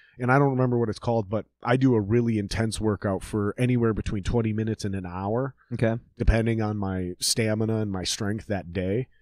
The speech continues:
Speaker 2: Mm-hmm.
Speaker 1: And then I just, there's almost no breaks.
Speaker 2: Okay.
Speaker 1: But I do quick short sets,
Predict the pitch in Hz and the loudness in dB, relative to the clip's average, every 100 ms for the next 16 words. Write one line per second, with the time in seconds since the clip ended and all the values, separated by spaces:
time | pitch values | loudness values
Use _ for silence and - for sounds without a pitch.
0 | - 107 107 113 110 104 98 98 - 101 | -8 -2 0 2 2 2 0 -2 -2 0
1 | 120 107 - - 104 95 92 - 98 - | 0 -2 -6 -4 -2 -2 -6 -12 -14 -6
2 | 101 98 92 - 95 95 87 87 98 - | -4 -4 -6 -4 -2 0 0 -2 -2 -4
3 | - - _ _ - 104 101 110 - 127 | -8 -14 _ _ -4 0 2 0 2 6
4 | 117 107 101 - 131 - - 110 104 - | 6 6 2 2 0 0 -4 -4 -4 -2
5 | - 151 - - | 0 0 -2 -6